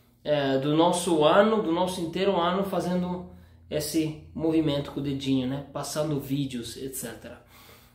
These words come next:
É, ou por prazer ou por trabalho também. É, e muitas vezes já ouvi essa fala, né?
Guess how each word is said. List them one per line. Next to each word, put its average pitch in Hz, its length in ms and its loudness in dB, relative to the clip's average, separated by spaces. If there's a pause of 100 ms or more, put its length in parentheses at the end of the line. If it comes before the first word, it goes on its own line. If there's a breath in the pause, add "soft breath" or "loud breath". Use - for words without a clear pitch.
(100)
É, 139 320 0
ou 214 200 8
por 185 200 2
prazer 190 720 6
ou 226 120 2
por 233 220 -4
trabalho 151 540 2
também. 165 480 -4 (1300 loud breath)
É, 151 760 8 (160)
e 233 100 0
muitas 247 480 6
vezes 208 420 8
já 202 160 6
ouvi 196 300 2
essa 185 240 -2
fala, 160 540 -2
né? 151 280 -4